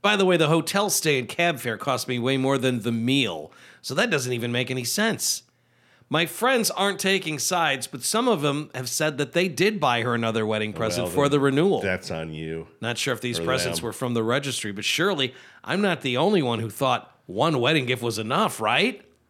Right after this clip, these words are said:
Speaker 1: I'm hoping lots of other gifts, guests had the same mindset in, as me, or am I missing some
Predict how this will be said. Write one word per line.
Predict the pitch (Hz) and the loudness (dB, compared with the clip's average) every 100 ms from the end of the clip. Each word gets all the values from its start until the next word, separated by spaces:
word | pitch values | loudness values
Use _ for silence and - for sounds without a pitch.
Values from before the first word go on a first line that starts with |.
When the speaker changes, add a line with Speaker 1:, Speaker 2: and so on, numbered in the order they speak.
| _ _ _ _ _ _ _ | _ _ _ _ _ _ _
Speaker 1:
I'm | 131 | -2
hoping | 147 240 226 151 | 2 2 2 2
lots | 170 208 196 | 0 2 0
of | 185 | 2
other | 180 | 0
gifts, | 147 160 226 - - | 0 0 0 -2 -8
guests | 156 180 190 - - | -2 0 2 0 2
had | 165 147 | 0 0
the | |
same | 143 196 185 139 | 0 2 2 2
mindset | 175 254 - 135 123 | 2 2 2 2 2
in, | 117 120 - | -2 -6 -4
as | 120 110 | -4 0
me, | 135 185 190 - - _ | 0 0 -2 -20 -20 _
or | 175 | 4
am | 185 208 | 4 4
I | 277 | 4
missing | 262 262 233 190 | 4 2 0 0
some | - 208 | 2 2